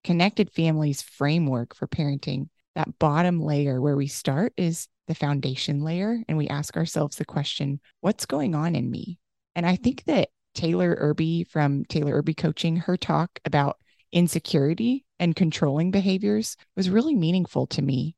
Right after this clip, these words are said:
She talked about how often we can see our controlling behaviors on the outside, but what is underneath some of that could be anxiety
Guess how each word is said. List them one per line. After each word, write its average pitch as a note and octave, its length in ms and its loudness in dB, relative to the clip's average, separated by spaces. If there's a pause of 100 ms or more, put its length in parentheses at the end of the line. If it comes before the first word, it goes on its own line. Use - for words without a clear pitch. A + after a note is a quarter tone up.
(360)
She G#3 240 0
talked - 280 0
about E3+ 360 2 (340)
how E3 320 4
often E3 560 2
we C#3+ 480 0 (320)
can D3 240 0
see D3+ 420 -2
our D3+ 160 2
controlling D3+ 580 -2
behaviors D#3+ 580 0
on D3+ 140 -2
the C#3+ 120 -4
outside, G3 640 -2 (240)
but D3 280 4 (380)
what E3 220 4
is D3+ 200 2
underneath C#3+ 560 2
some E3+ 220 0
of E3 140 0
that E3+ 280 0
could D#3 200 -6
be C#3+ 400 0 (500)
anxiety D#3+ 800 2